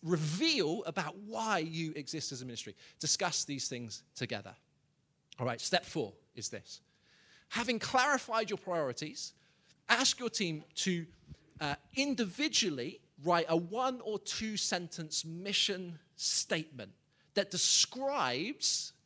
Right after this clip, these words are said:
the purpose of your children's ministry. Answering that question, why do we exist? Now, at this point, there's no consultation allowed. This is an individual bit 'cause you're trying to see how the different members of your team see it based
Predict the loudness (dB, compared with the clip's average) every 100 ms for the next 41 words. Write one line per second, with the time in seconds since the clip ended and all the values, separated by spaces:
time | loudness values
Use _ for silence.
0 | _ -6 -6 -4 0 2 2 -2 -6 -4
1 | -4 -2 -2 -2 -2 0 -2 -4 -18 _
2 | -2 0 -2 -6 -6 -6 -8 2 4 6
3 | 4 0 -2 -4 -4 -4 -8 -12 -20 -18
4 | -12 -6 0 6 6 6 4 0 -2 0
5 | -2 0 -2 -2 0 0 2 -2 -2 -4
6 | 2 4 4 0 -6 -6 -4 -4 -4 -4
7 | -4 -2 -4 -4 -2 -2 -2 -2 -4 -2
8 | -4 -6 -6 -6 -4 -4 -4 -4 -6 -12
9 | -2 4 6 6 4 4 4 2 0 -4
10 | -4 -4 -4 -4 -2 -2 -4 -6 -4 -2
11 | 0 2 2 0 -4 -8 _ -20 -20 _
12 | -2 0 -2